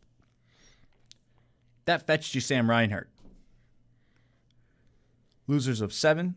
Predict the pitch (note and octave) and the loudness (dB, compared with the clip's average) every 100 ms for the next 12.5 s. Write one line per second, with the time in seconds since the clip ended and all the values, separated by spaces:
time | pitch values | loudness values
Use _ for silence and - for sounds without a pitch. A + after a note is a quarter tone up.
0 | - - C3+ C#3+ D3+ - _ _ _ C3 | -12 -8 -4 -4 -6 -14 _ _ _ -2
1 | G#2+ A2+ - _ _ _ - G#3 F#3 G3+ | -2 -2 -10 _ _ _ 0 2 2 -4
2 | G#3+ _ _ _ _ _ _ _ _ - | -8 _ _ _ _ _ _ _ _ -4
3 | D#3 D3 E3+ - _ _ - - _ _ | -2 -2 -4 -12 _ _ -20 -20 _ _
4 | _ _ _ _ _ _ _ _ _ _ | _ _ _ _ _ _ _ _ _ _
5 | _ _ _ _ _ _ _ _ - C#3 | _ _ _ _ _ _ _ _ 2 2
6 | C3 C#3+ - _ _ _ _ _ _ _ | 2 0 -8 _ _ _ _ _ _ _
7 | _ - C3+ B2 C3+ _ _ _ _ _ | _ 0 2 2 -4 _ _ _ _ _
8 | _ _ _ - A#3 G#3 A3+ - _ _ | _ _ _ 0 2 2 0 -8 _ _
9 | _ _ _ _ _ _ _ _ _ _ | _ _ _ _ _ _ _ _ _ _
10 | - F3 D#3 E3+ G#2 - _ _ _ _ | -4 -4 0 0 0 -2 _ _ _ _
11 | _ _ _ _ _ _ _ - - - | _ _ _ _ _ _ _ -20 -18 -8
12 | G2+ F#2+ - - | -6 -6 -8 -18